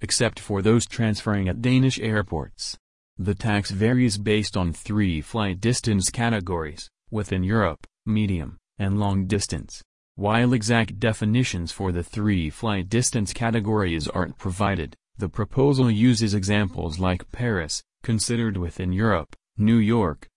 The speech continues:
classified as medium distance, and Bangkok, regarded as long distance,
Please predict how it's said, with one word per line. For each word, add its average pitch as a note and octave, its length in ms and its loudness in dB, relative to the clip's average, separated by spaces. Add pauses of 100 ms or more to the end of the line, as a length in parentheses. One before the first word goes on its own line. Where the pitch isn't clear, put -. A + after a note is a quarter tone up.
(100)
classified F#2 760 0
as E2+ 200 -4
medium G#2+ 440 4
distance, F#2 600 -4 (240)
and F#2+ 240 0
Bangkok, G2+ 560 -2 (220)
regarded G#2+ 480 0
as G2 180 -2
long F#2+ 340 0
distance, G2 540 0